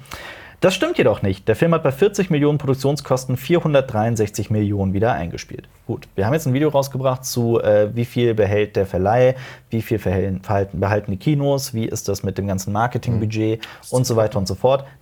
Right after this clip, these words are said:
Speaker 1: Dennoch, man kann hier nicht von einem Flop sprechen bei den Zahlen. Das, äh
Speaker 2: Aber insgesamt oder in seiner Kinolaufzeit, weil Home Release,
Speaker 1: Nee, nee, das
Speaker 2: ne,
Speaker 1: sind,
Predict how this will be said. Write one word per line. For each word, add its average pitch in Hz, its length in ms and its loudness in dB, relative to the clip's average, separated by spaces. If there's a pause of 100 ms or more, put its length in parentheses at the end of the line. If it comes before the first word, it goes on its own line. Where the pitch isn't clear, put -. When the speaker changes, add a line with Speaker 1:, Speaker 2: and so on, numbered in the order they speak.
Speaker 1:
Dennoch, 131 460 4 (120)
man 90 140 -6
kann 110 160 -2
hier 110 120 2
nicht 113 220 -2
von 104 120 -6
einem 95 200 -4
Flop - 220 -6
sprechen - 420 -10 (100)
bei 92 80 -4
den 95 160 -2
Zahlen. - 360 -8 (100)
Das, - 280 -8
äh - 340 -8 (160)
Speaker 2:
Aber 107 280 -2
insgesamt 123 680 -2
oder 101 400 0
in 101 180 -6
seiner 95 460 -4
Kinolaufzeit, 87 880 -8
weil 85 200 -6
Home 110 200 0
Release, 113 500 -2 (380)
Speaker 1:
Nee, 123 100 4
nee, 123 140 6
das 101 100 4
Speaker 2:
ne, 107 60 -2
Speaker 1:
sind, 110 120 -2